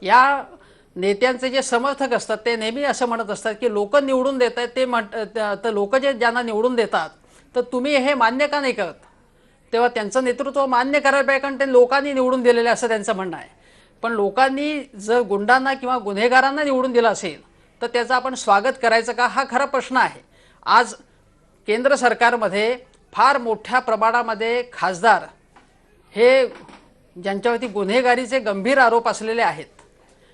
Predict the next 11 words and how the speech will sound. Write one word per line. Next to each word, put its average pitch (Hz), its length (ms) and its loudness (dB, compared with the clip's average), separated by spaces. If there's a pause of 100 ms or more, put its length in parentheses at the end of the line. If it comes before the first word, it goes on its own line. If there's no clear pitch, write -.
(140)
महाराष्ट्राच्या, 262 1120 2 (520)
अ, 190 260 -2
म-, 180 300 -6 (160)
सदनामध्ये 240 680 2
सुद्धा 214 440 4 (400)
काही 214 300 2
लोकांची 233 400 2
प्रतिमा 226 420 -6
स्वच्छ 202 340 -6
नाही 220 340 -4
आहे, 135 220 -8